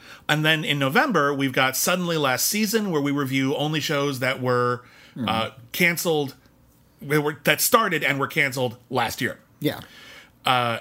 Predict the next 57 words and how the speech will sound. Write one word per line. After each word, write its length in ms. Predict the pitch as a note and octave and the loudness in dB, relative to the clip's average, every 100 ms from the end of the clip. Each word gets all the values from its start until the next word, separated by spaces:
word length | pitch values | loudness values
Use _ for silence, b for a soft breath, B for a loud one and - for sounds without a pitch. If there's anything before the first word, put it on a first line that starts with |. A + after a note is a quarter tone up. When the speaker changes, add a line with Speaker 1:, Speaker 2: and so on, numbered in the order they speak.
| - | 2
Speaker 1:
and 240 | B2+ B2+ | 2 2
we've 140 | B2+ - | -4 -2
already 340 | D#3+ E3+ E3 | 0 0 0
got 240 | D#3 C3 | 0 0
most 280 | C3+ D#3 F3+ | 0 0 0
of 100 | F3 | -2
the 60 | D#3 | -2
decisions 580 | C#3+ E3 D3+ D3+ A2+ - - | -2 -2 -2 -2 -4 -4 -4
set 340 | - E3 D#3 | 0 0 0
on 180 | C#3 C3+ | -2 0
that. 300 | C3+ D#3+ E3 | 0 0 -2
We 60 | C#3+ | -4
need 120 | C3+ | -4
to 60 | C3+ | -4
determine, 640 | B2+ - C3+ C3 B2+ C3 | -4 -2 -2 -2 -4 -4
uh, 160 | A#2 A2+ | -2 0
what 160 | B2 - | -2 -4
the 60 | |
poll 280 | - G#3+ G3+ | 0 2 2
will 120 | C#3 | 0
be 160 | A#2+ A#2 | -2 -2
for 100 | B2 | 0
that, 200 | A#2+ A#2 | 0 0
but 80 | A#2 | -2
that 140 | A#2+ | -4
poll 220 | A2 A#2+ A#2 | -2 -4 -4
won't 180 | G2+ | -4
run 160 | A2+ G#2+ | -2 -4
until 420 | G#2 A#2+ G#2 G2 B B B B B | -6 -6 -8 -8 B B B B B
Speaker 2:
Hmm. 80 | A#2 | -6
Speaker 1:
October. 540 | F#2+ E2+ C#3+ C3 A2+ G2+ | -4 -2 -2 -2 -2 0
Also, 680 | D#3 A3 - D3 C3+ D3+ - - - - D3+ | 0 2 2 2 2 -2 -6 -20 -20 -4 2
on 380 | D3+ E3+ F3 - | 2 2 -2 -4
this 420 | C3 D#3 F#3 - | 0 2 2 -2
podcast 480 | - E3 E3 D3+ - | -2 -2 0 -2 -2
network, 280 | D#3+ C#3 C3 | -2 -2 -4
stick 220 | G3+ G3 | -6 -2
around, 260 | F3+ E3 | 0 0
because 280 | D3 - D#3 | -2 -4 -2
in 80 | D3+ | -4
about 240 | C3+ D#3+ | -2 0
a 40 | D3+ | 0
week, 360 | C3 G3 G3 | -2 -4 -4
week 180 | E3 D#3 | -4 -2
and 80 | C#3 | -2
a 60 | C3 | 0
half, 500 | F#3 C3+ A2 - - B B B B B | 2 2 0 -4 -16 B B B B B
we're 100 | E3 | 0
gonna 120 | F3+ A#3+ | 2 2
be 80 | |
changing 380 | A3 C#4 C4+ C4+ | 2 0 2 0
the 80 | A3+ | 0
name 360 | G3+ A3 B3 A#3 | 0 0 2 2
of 80 | |
the 80 | - | 0
podcast 600 | - F3+ E3+ - B2 - | 0 0 0 0 0 -2
feed. 260 | - F2 | -8 -10